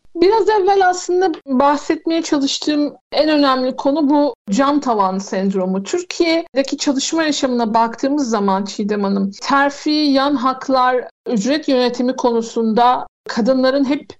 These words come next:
geride kaldığını görüyoruz. Ee, İLO ve tuin yaptığı iki bin yirmi sonunda açıklanan bir araştırma var. Bu araştırmaya göre şunu söylemek isterim. Kadınlar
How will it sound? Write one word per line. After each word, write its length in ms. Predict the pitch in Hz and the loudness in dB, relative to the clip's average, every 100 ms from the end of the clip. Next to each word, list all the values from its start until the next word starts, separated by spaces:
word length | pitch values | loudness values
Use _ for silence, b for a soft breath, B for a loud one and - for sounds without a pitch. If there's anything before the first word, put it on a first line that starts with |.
| _ | _
geride 380 | 202 233 240 262 | 2 2 4 2
kaldığını 520 | 262 220 202 202 202 | 2 2 2 2 0
görüyoruz. 580 | 196 202 185 185 190 196 B B B B B - | 0 0 0 0 -2 -6 B B B B B -2
Ee, 220 | 240 233 | 2 2
İLO 360 | - 339 370 330 | 4 4 4 4
ve 120 | 320 | 0
tuin 380 | - 339 320 285 | 0 0 0 2
yaptığı 420 | 262 262 - 285 | 2 0 -2 -4
iki 280 | 254 - 277 | -2 -2 0
bin 260 | 294 294 - | 0 -2 -6
yirmi 340 | 226 233 254 320 | -2 0 2 0
sonunda 500 | - 262 233 226 220 | 0 2 2 2 0
açıklanan 640 | 226 - - 247 240 262 | -2 -6 -4 0 2 2
bir 100 | 254 | 0
araştırma 680 | 247 226 220 202 - 233 220 | 0 0 -2 -2 -4 -2 2
var. 240 | 190 185 202 | 2 2 2
Bu 140 | 285 | 0
araştırmaya 680 | 302 302 294 - 311 320 349 | 0 -2 -4 -4 -2 0 0
göre 500 | 269 254 226 247 - _ | 2 4 4 0 -4 _
şunu 220 | - 285 294 | -4 -2 0
söylemek 520 | 302 269 277 294 302 | 2 2 2 0 -4
isterim. 520 | - - 226 220 202 _ _ | -6 -2 0 -2 -6 _ _
Kadınlar 640 | - 294 311 339 339 320 | -2 2 4 4 2 2